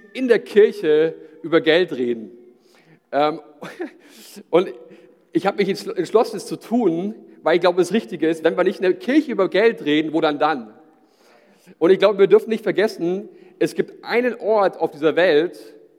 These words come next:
von dem sagt die Bibel, dass die Pforten der Hölle ihn nicht überwinden werden. Und das ist die Kirche. Das ist, wenn wir zusammenkommen und, äh, gemeinsam Gott anbeten, ähm, und ihm unsere Herzen geben. Das ist der Ort, wo wir heute sind. Wir sind nicht die Himflis und Pimpflis,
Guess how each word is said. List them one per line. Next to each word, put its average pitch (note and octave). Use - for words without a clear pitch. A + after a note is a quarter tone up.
von D#3
dem E3
sagt E3
die F3
Bibel, F3
dass C#3+
die E3+
Pforten G3+
der D#3
Hölle E3
ihn E3+
nicht A3
überwinden F3
werden. B2+
Und -
das F3
ist -
die F3
Kirche. G#3+
Das -
ist, -
wenn D#3+
wir G#3+
zusammenkommen F3
und, E3
äh, D#3
gemeinsam E3+
Gott F#3
anbeten, F3+
ähm, D#3+
und E3
ihm G3+
unsere F#3
Herzen F3+
geben. E3+
Das E3+
ist -
der F3+
Ort, G#3
wo E3
wir E3+
heute G3+
sind. E3+
Wir D#3+
sind G#3+
nicht G#3+
die F#3+
Himflis G#3+
und F#3+
Pimpflis, G#3+